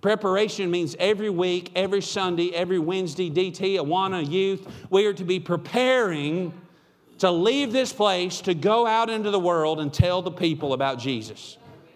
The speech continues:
You know how many times people say, "I just don't get a lot out of the messages. Brandon,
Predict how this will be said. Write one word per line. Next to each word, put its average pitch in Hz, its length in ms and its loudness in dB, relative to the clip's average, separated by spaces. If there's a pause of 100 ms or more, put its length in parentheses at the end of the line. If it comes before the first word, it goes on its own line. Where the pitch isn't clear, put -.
(460)
You 262 100 2
know 330 100 2
how 285 120 0
many 220 180 -2
times 196 340 0
people 180 300 -2
say, 170 420 -2
"I 190 120 -6
just 247 160 -8
don't 185 180 -2
get 160 160 -4
a 151 60 -2
lot 147 200 -4
out 139 100 -2
of 135 60 -6
the 127 80 -6
messages. 127 600 -10 (1900)
Brandon, 165 480 -2